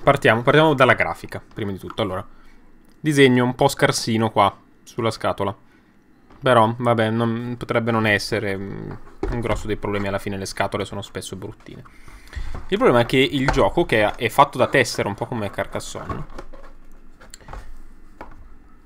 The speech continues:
appunto ha delle tessere che ora vi faccio vedere e ha delle plance. Allora, prendiamo una plancia.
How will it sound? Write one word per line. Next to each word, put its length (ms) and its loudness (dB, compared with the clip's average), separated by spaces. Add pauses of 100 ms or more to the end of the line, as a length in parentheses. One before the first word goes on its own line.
(220)
appunto 360 -6
ha 40 -2
delle 240 -2
tessere 380 -8
che 100 -6
ora 100 -4
vi 140 -10
faccio 280 -8
vedere 300 -2
e 100 2
ha 80 8
delle 220 4
plance. 560 -4 (720)
Allora, 160 -10
prendiamo 320 0
una 160 0
plancia. 580 -4